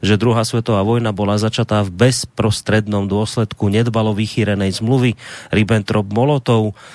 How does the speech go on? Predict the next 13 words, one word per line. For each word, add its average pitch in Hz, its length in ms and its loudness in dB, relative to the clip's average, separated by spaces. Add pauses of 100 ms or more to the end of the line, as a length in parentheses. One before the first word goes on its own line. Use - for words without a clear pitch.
(220)
prostredníctvom 127 640 0
ktorej 123 360 0
si - 140 -6
tieto 120 320 -2
dva 104 220 -2
totalitné 113 720 0
režimy 123 400 0
s - 80 -6
celosvetovými 113 800 -2
dodávateľskými 104 880 0
ambíciami, 107 880 0
dobyvateľskými 127 720 0
ambíciami 110 500 0